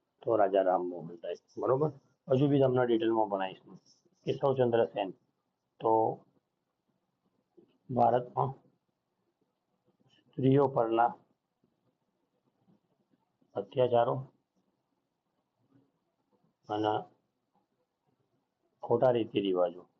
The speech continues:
એનો વિરોધ. ઠીક?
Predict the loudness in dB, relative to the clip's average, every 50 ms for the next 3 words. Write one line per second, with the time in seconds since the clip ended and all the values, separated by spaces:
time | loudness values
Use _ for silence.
0 | _ -10 -4 -4 -2 0 0 2 2 2 0 -2 -6 _ _ _ _ _ _ _
1 | _ _ _ _ _ _ _ _ _ _ _ _ _ _ _ _ _ _ _ _
2 | _ _ _ _ _ _ _ _ _ _ _ _ _ _ _ _ _ _ _ _
3 | _ _ _ _ _ _ _ _ _ -4 -2 -2 -2